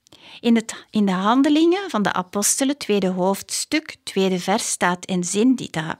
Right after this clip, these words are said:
inleidt het verhaal van Pinksteren, de nederdaling van de Heilige Geest. En dat begint zo: "Plotseling kwam er uit de hemel een gedruis, alsof er een hevige wind opstak,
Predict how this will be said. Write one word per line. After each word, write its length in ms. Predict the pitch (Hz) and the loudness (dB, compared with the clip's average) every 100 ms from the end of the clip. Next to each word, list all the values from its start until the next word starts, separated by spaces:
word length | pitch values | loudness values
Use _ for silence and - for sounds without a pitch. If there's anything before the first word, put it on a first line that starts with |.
| - | -2
inleidt 540 | 233 247 208 196 196 | 4 6 6 4 0
het 140 | - - | -4 -8
verhaal 540 | 190 170 185 208 226 | -6 -4 2 4 2
van 240 | 202 165 _ | 0 -4 _
Pinksteren, 640 | 202 208 - - 180 170 _ - - - | 0 0 0 -6 -8 -10 _ -20 -20 -10
de 100 | 190 | -2
nederdaling 680 | 190 202 190 190 185 185 | 0 0 0 2 2 0
van 140 | 196 180 | 0 0
de 60 | |
Heilige 440 | 185 185 180 175 180 | 0 -2 -4 -6 -8
Geest. 520 | - 202 185 - - _ _ _ - | -6 -4 -4 -8 -14 _ _ _ -2
En 100 | 214 | 0
dat 120 | 196 | 2
begint 360 | 196 208 185 | 0 -2 -4
zo: 380 | - - 175 175 _ _ _ _ _ _ _ _ _ - | -6 -6 -6 -6 _ _ _ _ _ _ _ _ _ 0
"Plotseling 800 | 220 226 220 - - 190 185 185 | 4 4 2 -6 -2 -2 -2 -2
kwam 300 | 208 208 208 | 2 4 4
er 160 | 208 | 6
uit 260 | 214 214 214 | 6 4 2
de 60 | |
hemel 800 | 208 175 180 202 208 208 190 180 - | -2 0 2 6 6 6 4 0 0
een 140 | 190 | -2
gedruis, 1000 | - 208 - 214 214 214 214 208 202 - | 0 -4 -2 2 6 6 6 4 0 -6
alsof 440 | - 208 202 214 - | -10 -10 -4 -4 -2
er 100 | 196 | -2
een 120 | 185 | 0
hevige 840 | 180 156 190 214 226 208 190 180 | -2 0 4 6 4 2 -2 -2
wind 360 | 170 214 208 214 | 2 2 2 0
opstak, 500 | 180 - - 208 | -8 -6 -4 -4